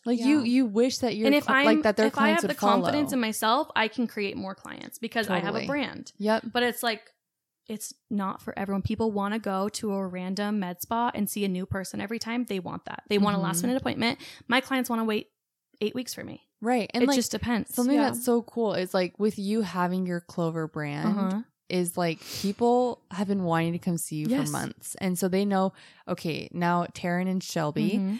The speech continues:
Speaker 1: are gonna be just like
Speaker 3: Yes.
Speaker 1: Chloe,
Speaker 3: But have their
Speaker 1: because
Speaker 3: own thing.
Speaker 1: Yeah,
Speaker 3: They're gonna
Speaker 1: like,
Speaker 3: be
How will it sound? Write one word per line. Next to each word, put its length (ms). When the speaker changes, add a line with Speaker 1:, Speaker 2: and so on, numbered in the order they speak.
Speaker 1:
are 160
gonna 240
be 540
just 520
like 240
Speaker 3:
Yes. 200
Speaker 1:
Chloe, 480
Speaker 3:
But 100
have 180
their 180
Speaker 1:
because 140
Speaker 3:
own 340
thing. 300
Speaker 1:
Yeah, 240
Speaker 3:
They're 120
gonna 140
Speaker 1:
like, 100
Speaker 3:
be 240